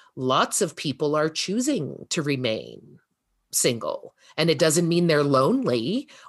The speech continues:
or malfunctioning. They like it.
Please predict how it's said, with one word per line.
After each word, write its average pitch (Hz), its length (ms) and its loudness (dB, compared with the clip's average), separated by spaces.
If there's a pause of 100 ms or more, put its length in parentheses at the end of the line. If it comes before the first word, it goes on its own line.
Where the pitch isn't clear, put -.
(100)
or 254 260 6
malfunctioning. 196 840 2 (680)
They 151 200 2
like 196 280 4
it. - 320 -4